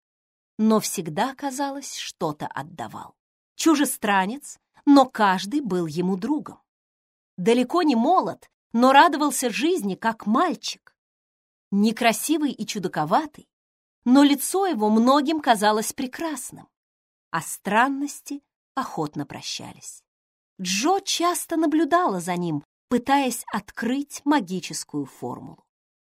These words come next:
И, наконец, решила, что именно его добросердечие творит это чудо. Если у него было какое-либо горе, оно сидело, спрятав голову под крыло,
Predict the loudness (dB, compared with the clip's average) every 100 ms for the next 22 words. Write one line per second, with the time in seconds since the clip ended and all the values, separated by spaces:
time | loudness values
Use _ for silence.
0 | _ 0 2 2 0 -2 -6 -8 -6 -4
1 | -4 -4 -8 _ _ _ -10 -2 -2 -2
2 | 0 2 2 2 0 0 0 0 0 -2
3 | -4 -4 -8 -6 -4 -4 -6 -14 -16 -20
4 | _ -8 -6 -4 -6 -10 _ _ _ _
5 | -8 -8 -8 -16 -14 -14 -16 -20 -20 _
6 | _ _ _ _ _ _ _ _ _ -12
7 | -6 -4 -4 -6 -4 -2 0 0 -2 -2
8 | -4 -2 -4 -6 -8 -8 -6 -4 -4 -6
9 | -8 -8 -6 -8 -10 _ _ _ _ _
10 | _ 0 4 4 2 0 -4 -4 -2 -2
11 | -4 -8 -12 -4 2 2 2 -4 -4 -2
12 | -2 -2 -8 -10 -14 -12 -10 -8 -8 -10